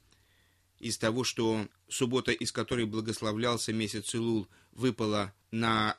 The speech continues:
субботу недельной главы Эйкев, мы фактически закончили. В ходе наших рассуждений мы пришли к ряду интересных выводов, касавшихся самоотчета еврея,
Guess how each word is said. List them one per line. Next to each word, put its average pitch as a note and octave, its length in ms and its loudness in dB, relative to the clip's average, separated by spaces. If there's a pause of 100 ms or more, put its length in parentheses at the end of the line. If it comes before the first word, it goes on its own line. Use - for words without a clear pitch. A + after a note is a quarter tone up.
субботу B2+ 440 2
недельной A2+ 360 2
главы A2 320 2
Эйкев, D3+ 480 2 (460)
мы B2 180 -2
фактически - 480 -4
закончили. A2 680 -4 (960)
В - 60 -20
ходе B2+ 180 0
наших A#2+ 260 -2
рассуждений B2+ 640 0
мы B2 180 -4
пришли A#2+ 340 -4
к - 60 -10
ряду A#2 400 -2 (400)
интересных A#2+ 580 0
выводов, A2+ 500 -4 (920)
касавшихся A#2 840 0
самоотчета A2+ 1080 0 (160)
еврея, A2 600 2